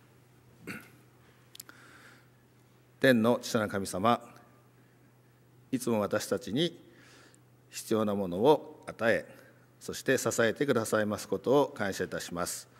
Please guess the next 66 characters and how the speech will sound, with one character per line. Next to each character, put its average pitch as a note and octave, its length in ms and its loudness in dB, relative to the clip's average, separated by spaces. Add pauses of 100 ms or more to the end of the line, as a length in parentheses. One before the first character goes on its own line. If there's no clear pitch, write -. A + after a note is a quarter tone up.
(280)
そ - 100 -6
し G2 80 -6
て G#2 80 -6
何 G#2+ 240 0
よ G#2+ 120 -2
り G2 100 -4
も C3+ 300 0
あ A2+ 60 -2
な G#2+ 120 -2
た G2+ 100 -4
の G2 140 -2
愛、 B2+ 180 6 (140)
ま F#2+ 100 -8
た、 D3 300 6 (260)
あ D2+ 220 -8
ー、 D#2 40 -12
救 - 260 -6
い D#2+ 40 -6
主 E2+ 260 -4
イ B2 80 2
エ A2 60 4
ス・ - 140 -4
キ - 80 0
リ A2 80 0
ス - 120 -6
ト A#2 100 0
を E3 160 6
心 F#2+ 260 -4
か G#2+ 140 -6
ら D3+ 180 4
感 F#2 180 -2
謝 F2 120 -4
い D#2 40 -8
た C#2+ 120 -14
し - 120 -12
ま B2+ 140 2
す。 - 180 -10 (1400)
え F2 440 0
ー、 - 40 -20 (260)
私 G#2 220 -4
た G2 100 -2
ち - 80 -10
の A#2+ 100 0
持 B2 100 4
っ C3 40 0
て - 140 -2
い - 40 6
る A2 60 0
も A2 100 0
の A#2 80 0
の B2 60 2
中 C3+ 200 0
か G#2 140 0
ら、 F2+ 180 0 (540)
わ A2+ 120 0
ず A2+ 100 -8
か G#2 120 -2
で G#2+ 100 0
あ G#2 80 2
り A#2+ 80 2
ま C#3 120 -2
す C#3 100 -8
け B2+ 80 6
れ A2+ 80 6
ど G2+ 100 -2
も、 D3+ 160 6